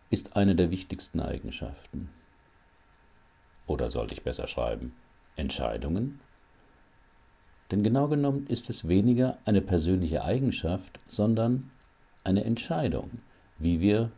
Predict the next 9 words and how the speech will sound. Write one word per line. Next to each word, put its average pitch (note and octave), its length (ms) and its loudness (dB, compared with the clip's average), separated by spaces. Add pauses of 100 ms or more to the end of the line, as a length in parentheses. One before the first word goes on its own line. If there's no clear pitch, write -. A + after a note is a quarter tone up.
mit - 100 -4
einem G1+ 180 -4
Fehlschlag, C#2+ 760 -2 (600)
einer E2+ 140 4
Enttäuschung, F#2 800 4 (220)
einem C2 260 -8
ungünstigen F#2+ 640 0
Ergebnis D2+ 760 -2 (380)
umgehen. C#2+ 480 2